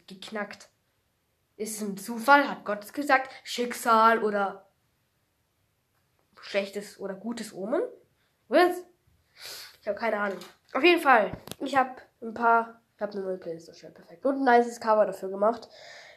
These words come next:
Und l-, followt doch meine Playlist, liked sie, wie auch immer es geht. Followt dort meine Playlist, follow,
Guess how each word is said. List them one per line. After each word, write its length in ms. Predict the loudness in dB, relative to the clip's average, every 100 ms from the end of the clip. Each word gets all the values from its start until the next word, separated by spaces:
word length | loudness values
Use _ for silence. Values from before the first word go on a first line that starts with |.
| _ 2
Und 200 | 2 2
l-, 380 | -2 -8 -8 -10 _ _ -20
followt 520 | -6 0 4 2 2
doch 140 | -4
meine 200 | -4 -6
Playlist, 480 | -2 0 0 -2 -12
liked 420 | -8 -4 -4 -8 _
sie, 400 | -12 -10 -10 -8
wie 140 | -8
auch 120 | -8
immer 120 | -8 -10
es 140 | -12
geht. 120 | -20
Followt 300 | 4 6 6
dort 120 | 2 -2
meine 180 | -2
Playlist, 440 | 0 0 0 -4 -12
follow, 640 | -20 -2 4 6 6 6